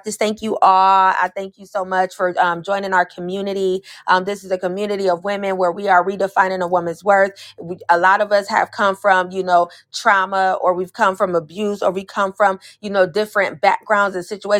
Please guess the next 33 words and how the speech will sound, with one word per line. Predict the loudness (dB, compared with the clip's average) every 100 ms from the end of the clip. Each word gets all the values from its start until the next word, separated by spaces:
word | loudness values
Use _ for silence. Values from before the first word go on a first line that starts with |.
| -2
and | -8 -8
circumstances | -2 -2 -2 -10 -8 -8 -4
that's | 0 0 -2
taken | -4 -4 -2 -2
away | -2 0 0
from | -2 -4
our | 0 2
identity. | 2 -2 -6 -8 -10 -12 -14 -14 -10 -2
It | 0
has | 0 -2
caused | 2 4 4 2
holes | 2 2 0
in | -4 -2
our | -2
soul. | -2 2 4 2 -2 -8
It | 0
has | 0 0
caused | 4 4 2 0
wounds | 2 2 0 -2
in | -2 0
our | 0
soul, | 2 2 4
right? | 4 2 2 -12 -6
And | -6
so | 0 2
the | 2
Lord | 2 0 0
is | -2
saying, | -4 -4 -4 -4
"Restore, | -6 -6 2 4 4
restore, | 0 -6 -2 0 0
restore, | -2 -2 0 2
restoration." | 2 0 -2 0 -2 -4